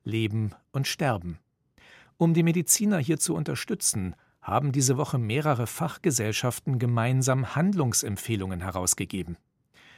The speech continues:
Meine Kollegin Jan Toczynski hat darüber mit Hendrik Streeck gesprochen, dem Direktor des Instituts für Virologie am Universitätsklinikum Bonn. Er beschreibt eine dieser Situationen,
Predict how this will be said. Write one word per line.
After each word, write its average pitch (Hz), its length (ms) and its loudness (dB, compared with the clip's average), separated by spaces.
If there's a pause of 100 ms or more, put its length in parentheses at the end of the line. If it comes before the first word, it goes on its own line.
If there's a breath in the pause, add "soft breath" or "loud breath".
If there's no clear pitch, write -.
(380 soft breath)
Meine 170 180 2
Kollegin 190 420 2
Jan 165 220 0
Toczynski 185 720 0
hat 113 180 -2
darüber 127 300 2
mit 127 200 -2
Hendrik 143 300 0
Streeck - 480 -2
gesprochen, 113 600 -2 (440 soft breath)
dem 151 140 0
Direktor 160 460 0
des 147 240 -2
Instituts 156 640 0
für 117 200 0
Virologie 131 680 2
am 117 160 -2
Universitätsklinikum 123 1400 0
Bonn. 82 320 -2 (640)
Er 202 100 2
beschreibt 185 540 0
eine 156 400 2
dieser 117 380 0
Situationen, 131 1000 2